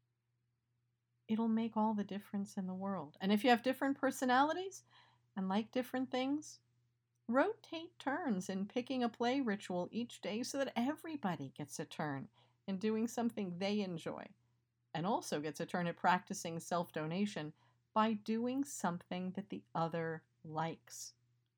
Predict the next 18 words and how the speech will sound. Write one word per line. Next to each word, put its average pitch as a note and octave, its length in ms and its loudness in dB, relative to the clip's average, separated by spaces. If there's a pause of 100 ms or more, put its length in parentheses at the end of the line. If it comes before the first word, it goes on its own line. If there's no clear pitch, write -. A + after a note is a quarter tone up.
with G#3 340 4 (300)
a F#3 60 4
positive E3 800 4
attitude. D3 640 -6 (1120)
Okay, F3 220 0
that E3+ 240 4
brings F3 320 -4
us D3 180 -2 (120)
to C#3+ 260 -4 (500)
the A#3 80 0
talk D#3 440 -2
ritual. - 400 -16 (500)
And A3+ 100 2
as C4+ 220 2
you D4+ 60 2
might D4+ 260 4
see A#3+ 320 0
already F#3 800 2